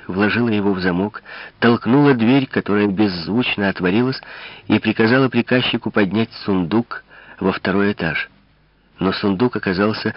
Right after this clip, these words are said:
таким тяжелым, что приказчик был вынужден прибегнуть к помощи кучера. Сундук поставили в маленькой комнатке, не то прихожей, не то будуаре,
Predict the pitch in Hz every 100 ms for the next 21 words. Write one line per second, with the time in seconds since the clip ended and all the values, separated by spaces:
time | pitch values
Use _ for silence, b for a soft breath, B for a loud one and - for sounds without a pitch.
0 | B - 87 117 123 123 123 123 123 -
1 | 98 92 85 110 - 120 110 98 87 107
2 | 107 101 110 B B - 101 80 101 98
3 | 104 - - 90 95 - - 87 80 78
4 | 69 - _ _ b b b b b -
5 | 143 143 160 - 151 - 147 147 143 123
6 | 120 135 131 131 127 120 113 107 104 95
7 | - 95 95 123 123 104 - 113 123 123
8 | 127 B B 90 90 127 113 95 92 95
9 | 101